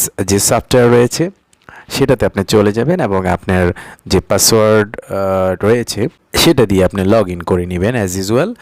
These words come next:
শিক্ষক বদলির আবেদন নামে একটি অপশন রয়েছে, আপনি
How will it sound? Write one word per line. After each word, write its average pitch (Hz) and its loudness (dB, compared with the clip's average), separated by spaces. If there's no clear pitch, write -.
শিক্ষক 160 2
বদলির 104 2
আবেদন 110 2
নামে 90 -2
একটি - -4
অপশন - -4
রয়েছে, 87 -2
আপনি 107 -2